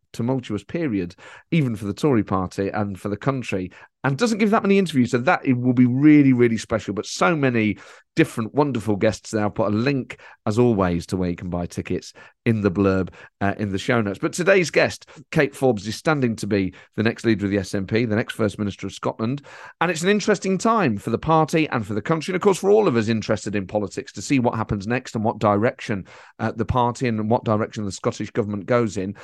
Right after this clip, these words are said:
And of course you'll have seen a lot of the media coverage in the first week or so has been about Kate, uh, and her religious beliefs. And we talk about that, but we talk about a whole load of other things as well.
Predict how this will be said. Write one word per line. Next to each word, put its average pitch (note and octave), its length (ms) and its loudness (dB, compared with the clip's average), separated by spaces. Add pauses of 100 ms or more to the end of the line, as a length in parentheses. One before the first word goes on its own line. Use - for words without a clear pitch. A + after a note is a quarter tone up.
(300)
And D3+ 120 2
of C#3+ 100 -2
course F#3 200 2
you'll D#3 120 -4
have C#3+ 80 -4
seen E3+ 260 0
a A#2+ 60 4
lot C3 240 2
of C3 40 -2
the A#2+ 80 2
media A2 300 0
coverage G2 500 -2 (300)
in B2 80 0
the A2+ 80 2
first D3 320 2
week D3+ 280 2
or A2+ 80 2
so G#2 160 2
has A#2 280 0
been A#2 180 2
about G#2 320 0
Kate, C3+ 380 -4 (320)
uh, G#2+ 240 0
and G#2+ 160 -6
her G#2 160 4
religious G2+ 420 0
beliefs. C3+ 300 0
And D3 60 -6
we E3 60 -2
talk A3 240 2
about B2+ 180 2
that, A2+ 120 0
but D#3+ 60 -4
we F3+ 100 -4
talk A3+ 140 2
about F#3+ 160 2
a F3 40 0
whole G3 180 2
load G3 260 4
of E3 80 0
other D3 160 2
things C3+ 280 -4
as A#2+ 120 -10
well. B2 380 0